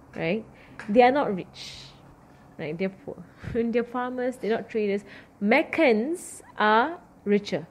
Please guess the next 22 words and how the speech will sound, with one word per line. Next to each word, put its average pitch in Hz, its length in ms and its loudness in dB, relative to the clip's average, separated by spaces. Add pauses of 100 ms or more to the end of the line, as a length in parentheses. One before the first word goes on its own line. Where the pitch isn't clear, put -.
(520)
because 208 320 2
they 196 120 0
are 247 220 0
traders, 180 540 -6
right? 175 120 -2
They're 185 100 2
businessmen, 185 600 -4 (340)
right? 190 220 2
So 269 600 6
the 208 180 4
Meccans 220 640 0
left 214 560 4
all 233 220 2
their 208 120 2
stuff 208 380 -2
behind, 175 480 -2 (560)
right? 196 240 2
And 190 260 4
they 233 140 4
migrated 196 800 0
to 269 180 0
Medina, 190 560 0